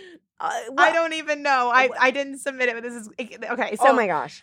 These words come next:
Speaker 2: stealing, all right, so you kind of said this one earlier, but it, or it ties in.
Speaker 1: Yeah.
Speaker 2: Stealing things with AirTags or trackers on them. So,
Speaker 1: Yeah.
Speaker 2: like, an iPhone, iPad, like, whatever.
Speaker 1: Yes.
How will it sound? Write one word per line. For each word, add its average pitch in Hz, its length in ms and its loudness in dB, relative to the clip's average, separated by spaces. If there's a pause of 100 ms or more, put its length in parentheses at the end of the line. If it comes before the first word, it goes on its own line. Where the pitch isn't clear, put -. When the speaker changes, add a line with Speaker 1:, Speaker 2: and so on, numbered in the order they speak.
Speaker 2:
stealing, 294 560 2
all 254 60 4
right, 254 100 4
so 285 120 -4
you 262 160 -4
kind 285 200 0
of 277 60 -6
said 247 200 -4
this 240 140 -12
one 220 120 -6
earlier, 202 580 -2
but 196 140 -10
it, 226 200 -4
or 240 120 2
it 214 100 -2
ties 208 300 -2
in. 180 260 -10 (380)
Speaker 1:
Yeah. 196 160 2
Speaker 2:
Stealing 294 420 2
things 247 380 -2
with 240 100 -4 (140)
AirTags 220 640 0
or 214 80 -2
trackers 208 520 0
on 180 180 -6
them. 185 260 -8
So, 208 120 4
Speaker 1:
Yeah. 190 60 4
Speaker 2:
like, 156 160 0
an 165 60 -4
iPhone, 214 480 0
iPad, 190 540 -2
like, 202 100 -6
whatever. 151 320 2
Speaker 1:
Yes. - 140 -10